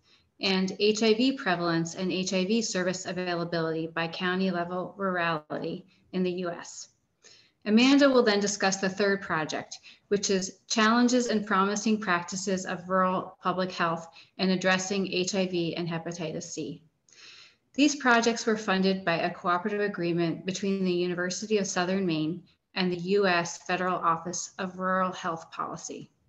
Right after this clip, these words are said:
Okay, now turning to Project One, maternal H C V prevalence. As a bit of background,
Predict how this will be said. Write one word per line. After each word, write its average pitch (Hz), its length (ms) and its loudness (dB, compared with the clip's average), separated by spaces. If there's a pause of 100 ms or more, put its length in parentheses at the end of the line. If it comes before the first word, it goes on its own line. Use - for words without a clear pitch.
(2750)
Okay, 320 420 0
now 226 160 0
turning 277 380 2
to 339 100 2
Project 226 500 2
One, 160 360 -2 (320)
maternal 240 600 2
H 208 220 0
C 202 280 0
V 185 200 0
prevalence. - 760 -10 (840)
As 226 80 -2
a 269 60 4
bit 311 160 6
of 320 140 4
background, 185 760 0